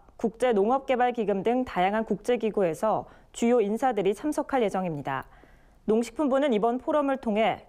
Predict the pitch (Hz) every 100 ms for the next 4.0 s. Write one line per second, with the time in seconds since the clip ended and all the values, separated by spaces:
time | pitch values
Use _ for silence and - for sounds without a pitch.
0 | - - 240 254 220 - 285 254 247 226
1 | 226 233 170 185 233 254 254 240 277 269
2 | 349 330 330 - 262 262 - - 320 277
3 | 220 190 233 214 208 214 180 - 175 -